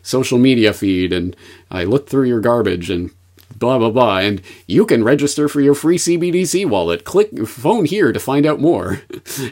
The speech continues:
And the phone number goes to the local newspaper, the local television, uh, uh, news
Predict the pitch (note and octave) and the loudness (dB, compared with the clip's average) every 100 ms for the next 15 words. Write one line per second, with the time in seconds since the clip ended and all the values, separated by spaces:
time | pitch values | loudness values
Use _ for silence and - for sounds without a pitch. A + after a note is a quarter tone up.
0 | - D3 B2+ G#3+ G3+ D#3+ D3+ D#3 B2+ C#3+ | 0 2 4 4 4 4 4 4 4 4
1 | C#3 D3+ B2 B2+ C#3+ C3+ C3+ G3+ A#3 - | 2 -2 2 4 4 4 4 4 2 0
2 | B2 G2+ F#2 G#2+ C3+ C3+ C3 - - E3 | -2 -2 -4 0 0 2 -2 -4 -2 2
3 | G3 C3 G2 F2+ F2 - G#2+ G2 F2+ F2 | 4 2 2 -2 -6 -10 -4 -2 -2 -6
4 | - F2+ E2+ E2 E2+ G2+ G2+ F2 E2 - | -6 -6 -4 -8 -8 -2 -2 -2 -6 -8